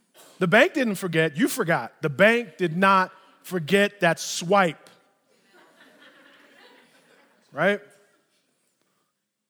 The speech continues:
My wife is the financial leader of our home. And she's the one that looks at the ledger.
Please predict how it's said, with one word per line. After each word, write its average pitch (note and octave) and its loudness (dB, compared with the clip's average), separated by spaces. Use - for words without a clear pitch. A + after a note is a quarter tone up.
My F3 4
wife F3 0
is C#3+ -4
the - -18
financial A2 -14
leader F#2+ -14
of E2+ -20
our F2+ -20
home. - -20
And - -20
she's B2+ -16
the B2 -14
one G#2+ -16
that G2+ -18
looks - -20
at - -20
the F#2+ -20
ledger. F2+ -20